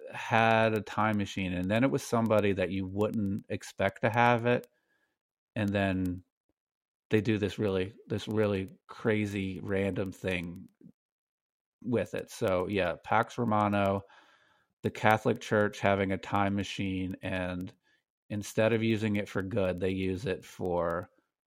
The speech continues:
um, their own personal gain, um, and a bit of Terminator, let's go in the past and, and, and take out these, these people so that we, we can influence, uh, future events. So that's my most underrated book, and I,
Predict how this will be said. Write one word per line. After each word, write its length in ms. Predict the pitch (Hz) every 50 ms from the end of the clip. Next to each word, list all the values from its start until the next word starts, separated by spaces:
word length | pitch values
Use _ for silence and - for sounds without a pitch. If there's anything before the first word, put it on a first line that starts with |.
| _ _ _ _ _ _ -
um, 500 | 90 82 80 82 82 80 82 87 92 - -
their 220 | 113 107 101 101 104
own 200 | 104 101 98 92
personal 460 | - - 110 98 - - 110 101 92
gain, 600 | 92 95 101 95 95 95 92 90 90 90 90 92 -
um, 540 | - 95 92 90 85 85 85 82 82 85 82 -
and 360 | 82 - 92 90 87 87 87 -
a 60 | - 80
bit 320 | 85 - 101 98 98 -
of 600 | - 95 92 92 90 90 85 85 87 - - - _ _ _ _ _ _ _ _ _ _ _ _ - - - - - _ _ _ _ _ _ _ _ _ _ _ _ _
Terminator, 640 | - 175 165 156 156 147 143 143 139 131 135 131 123
let's 220 | 120 127 127 - -
go 200 | - 135 135 135
in 80 | 127
the 60 | 120
past 600 | 117 - - - 117 117 113 113 117 113 - -
and, 180 | 117 104 98 104
and, 260 | - 104 107 101 104
and 200 | 85 107 104 98
take 280 | - - 117 110 110 -
out 360 | 117 113 110 107 - - -
these, 340 | - 104 98 98 95 98 -
these 260 | - 110 104 101 -
people 540 | - - - 120 110 98 - 107 95 95 95
so 220 | - - 107 95
that 180 | 98 90 90 87
we, 240 | 92 98 95 90 -
we 160 | 98 101 98
can 440 | 92 - - 98 92 92 95 95 -
influence, 720 | - 104 101 92 - - 110 107 98 95 95 87 - - -
uh, 300 | - 92 92 87 87 85 98
future 440 | - - - 113 101 - - 95
events. 400 | 90 90 95 87 78 62 - -
So 180 | - - 95 95
that's 300 | 90 98 104 113 - -
my 260 | - 110 104 95 95 98
most 320 | 95 92 92 92 - - -
underrated 580 | 101 90 92 90 87 87 90 85 85 78 -
book, 320 | _ 92 87 80 71 - -
and 240 | 82 95 87 85 82
I, 200 | 80 87 85 78